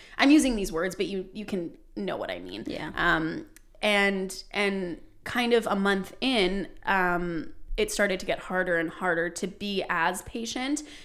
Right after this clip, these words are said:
Speaker 1: I was never, like, mean to my dad or cruel to my dad, but I just, I didn't want to rub his legs for as long. I didn't, you
Speaker 2: Yeah.
Speaker 1: know, I didn't want to keep making different meals because he didn't want the first one. And,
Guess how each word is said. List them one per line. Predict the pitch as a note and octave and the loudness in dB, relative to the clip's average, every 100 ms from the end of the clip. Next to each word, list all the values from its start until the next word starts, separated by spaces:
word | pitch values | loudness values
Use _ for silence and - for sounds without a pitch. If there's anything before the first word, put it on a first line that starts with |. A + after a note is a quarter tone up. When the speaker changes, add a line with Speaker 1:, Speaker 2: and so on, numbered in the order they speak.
| - | 2
Speaker 1:
I | B3 | 4
was | C4+ | 6
never, | F4 C#4 - - | 6 4 2 -6
like, | F#3 E3 F3 | -2 -2 -2
mean | F#3+ G#3+ F#3 D#3+ | -2 0 0 -2
to | D#3+ | -4
my | E3 | -2
dad | E3 E3 | 2 2
or | F3 | 0
cruel | - G#3+ G3 | -4 -2 -2
to | F#3+ F3+ | -2 -4
my | E3 | -2
dad, | F3 F3+ F#3+ | 0 0 0
but | G3 | -2
I | F#3+ | 0
just, | F#3+ F#3 - - - - - - - A#3 | -2 -4 -8 -16 -20 -20 -20 -20 0 4
I | |
didn't | B3 A#3+ G#3 | 4 2 0
want | G#3 G#3 E3+ - - - - - | 2 2 0 -10 -14 -20 -20 -2
to | A#3 | 0
rub | G3 F#3 | 2 2
his | F#3+ F#3 | 2 0
legs | F#3 D#3 F3+ | 0 0 -2
for | E3 | -2
as | C#3 - | -2 -2
long. | D3+ C#3+ | -2 -2
I | - | -2
didn't, | F#3+ G3+ F#3 - | -2 -2 -4 -4
you | A3+ | 0
Speaker 2:
Yeah. | A3+ | 2
Speaker 1:
know, | G3+ F#3 | 4 4
I | F3+ | 2
didn't | G3+ G3+ G3 E3 | 0 -2 -2 0
want | G3 G#3 - | 2 2 0
to | F#3+ | -8
keep | - D#3 | -8 -2
making | F3 F3 F#3 | -2 0 -4
different | F3+ F#3 G3 E3+ | -2 -4 -2 -2
meals | F#3 F3 E3+ E3 | -2 0 0 -2
because | F#3 F#3 E3+ | -4 -4 -6
he | F#3+ | -6
didn't | F3+ E3 | -6 -4
want | E3 D#3+ E3 | -2 -2 -4
the | |
first | - D#3+ D#3 - | -2 -2 -2 -6
one. | D#3 D#3+ D#3+ | -6 -4 -4
And, | D3+ | -6